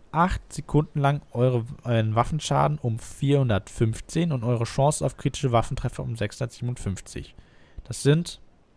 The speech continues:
hm, lass mich mal kurz überlegen, zwei, zweieinhalb Prozent Crit? Zweieinhalb, drei Prozent Crit? Ich glaube, so um die zweieinhalb Prozent. Ähm, wenn ich mich nicht irre, sind die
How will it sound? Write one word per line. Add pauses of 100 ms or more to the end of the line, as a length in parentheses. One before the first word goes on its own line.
(440)
hm,
lass
mich
mal
kurz
überlegen, (120)
zwei, (560)
zweieinhalb
Prozent
Crit? (320)
Zweieinhalb,
drei
Prozent
Crit?
Ich
glaube,
so
um
die
zweieinhalb
Prozent. (920)
Ähm,
wenn
ich
mich
nicht
irre,
sind
die